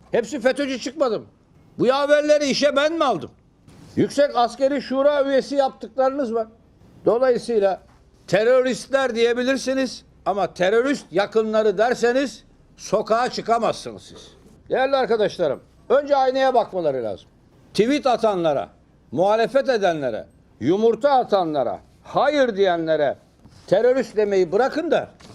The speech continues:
terörist yakını diyerek millete çamur atmayı bırakın da önce bir aynaya bakın diyorum. Yine akıl tutulması yaşıyor Türkiye. Adalet Bakanı ile Cumhurbaşkanı aynı mantığın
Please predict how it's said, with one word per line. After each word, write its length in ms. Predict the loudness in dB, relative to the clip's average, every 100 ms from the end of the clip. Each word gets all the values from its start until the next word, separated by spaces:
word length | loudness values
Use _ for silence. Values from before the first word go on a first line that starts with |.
| -20 -20 -4
terörist 480 | 0 2 0 -2 0
yakını 640 | -2 0 0 2 0 0
diyerek 480 | 0 0 0 -4 -8 _ _ -6
millete 420 | -2 0 0 -2
çamur 340 | 0 0 2
atmayı 380 | 0 -2 -2 -2
bırakın 400 | 2 0 0 -2
da 140 | 0 2
önce 300 | 0 0 0
bir 200 | 2 2
aynaya 360 | 2 2 2
bakın 320 | 2 0 -6
diyorum. 240 | -6 -8 -10 -18 _ -20 -4
Yine 340 | 0 0 0 -4 -14 _ _ _ -2
akıl 360 | -2 0 -2
tutulması 600 | -2 -4 -2 -2 -4 -4
yaşıyor 420 | -4 -4 -4 -6
Türkiye. 380 | -6 -12 -8 -8 -10 _ _ -20 -6
Adalet 580 | -2 0 0 2 0 0
Bakanı 380 | -4 -2 -2 0
ile 320 | 0 0 0 0
Cumhurbaşkanı 920 | -4 -2 0 0 -2 -4 -2 -2 -6 -12 _ _
aynı 340 | -2 -2 -4 -4
mantığın 800 | -2 -2 -2 0 0 0 -2